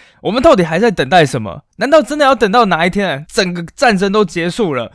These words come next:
接下来所有被我们入侵的国家、民族都指着我们说，我们完全没有反抗，我们就接受了这一切吗？”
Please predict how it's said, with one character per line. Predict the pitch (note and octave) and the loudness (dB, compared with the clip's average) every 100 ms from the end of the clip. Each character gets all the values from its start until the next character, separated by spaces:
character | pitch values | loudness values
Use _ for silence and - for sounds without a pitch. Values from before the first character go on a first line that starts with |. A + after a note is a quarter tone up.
| - - | -20 -10
接 | C4+ | -6
下 | C#4 | 0
来 | A3 | 0
所 | G3 - - E3+ A#3 | 0 -6 -8 0 2
有 | F#3 | 2
被 | D3 | 0
我 | G#3+ | -2
们 | D#3 | 0
入 | D#3 G#3+ F#3 | 0 0 0
侵 | F#3+ | -2
的 | F#3 | -4
国 | D3 D3 D#3 | -4 -2 0
家、 | F3 F3 | 0 -2
民 | D3 D3 | -2 -6
族 | D3+ C#3+ | -6 -4
都 | G3 | -4
指 | G3+ E3 C#3+ | -4 -6 -2
着 | D3+ | 0
我 | C#3 | 0
们 | B2+ C3 | -2 -4
说， | C3+ D3+ D#3+ - | -2 -2 -4 -10
我 | - F3+ | -4 0
们 | F#3 D#3 | 0 0
完 | E3+ G3 | -2 -2
全 | G3+ | -2
没 | F3+ | 0
有 | F#3 | 0
反 | F#3+ E3 B2 | 0 -4 -4
抗， | E3 B2 - | -4 -4 -4
我 | |
们 | E3 | -4
就 | F3+ | -4
接 | G#3+ - F#3+ | -4 -4 -2
受 | F#3+ D#3+ | 0 -2
了 | |
这 | C#3 D3+ | -2 -4
一 | B2+ | -4
切 | - B2 | -6 -8
吗？” | G#2+ F#2+ | -8 -14